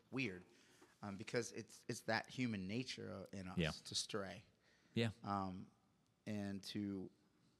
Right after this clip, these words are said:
Speaker 1: fall back into old ways.
Speaker 2: Right.
Speaker 1: Uh,
Speaker 2: Yeah.
Speaker 1: I, you know, also, I mean, this week,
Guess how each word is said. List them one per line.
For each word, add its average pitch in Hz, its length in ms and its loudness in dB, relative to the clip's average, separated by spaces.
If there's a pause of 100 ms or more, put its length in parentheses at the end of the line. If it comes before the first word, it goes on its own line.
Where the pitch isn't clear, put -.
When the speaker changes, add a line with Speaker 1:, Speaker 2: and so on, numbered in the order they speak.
(120)
Speaker 1:
fall 107 580 4 (420)
back 101 520 2 (120)
into 101 220 -10
old 110 260 -6
ways. 107 500 -12 (220)
Speaker 2:
Right. 87 240 6 (1700)
Speaker 1:
Uh, 120 120 0
Speaker 2:
Yeah. 123 140 6
Speaker 1:
I, 120 80 2 (260)
you 127 140 6
know, 110 120 6
also, 104 400 4
I 98 60 2
mean, 98 200 0 (140)
this 98 260 -2
week, 107 420 0